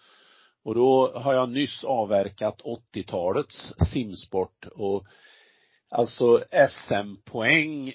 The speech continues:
och så i, i de här, i, fanns ju även på den tiden.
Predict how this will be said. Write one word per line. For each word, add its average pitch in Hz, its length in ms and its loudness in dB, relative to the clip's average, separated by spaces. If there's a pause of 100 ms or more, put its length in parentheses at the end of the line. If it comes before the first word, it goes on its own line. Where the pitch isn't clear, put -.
och 147 200 -14
så 104 380 -8
i, 107 260 -4 (120)
i 107 40 -6
de 110 180 -10
här, 95 260 -2
i, 98 160 -10 (1200)
fanns 101 340 -4
ju 113 60 0
även 98 260 -2
på - 140 -6
den 98 260 -8
tiden. 90 420 -10